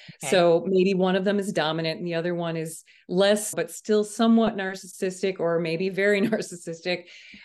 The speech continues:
Speaker 2: Or there may be a very co-, kind of what we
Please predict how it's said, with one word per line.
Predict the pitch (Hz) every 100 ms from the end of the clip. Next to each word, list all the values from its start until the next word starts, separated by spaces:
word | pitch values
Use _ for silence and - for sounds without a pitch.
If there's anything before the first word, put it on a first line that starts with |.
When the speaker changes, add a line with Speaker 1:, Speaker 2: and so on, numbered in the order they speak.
| _
Speaker 2:
Or | 208 220 240 254
there | 226 226
may | 226 233
be | 220 226 226 220 -
a | - 196
very | 190 208 208 208
co-, | - -
kind | 226 - 226
of | 202
what | 190 190 190 185
we | 196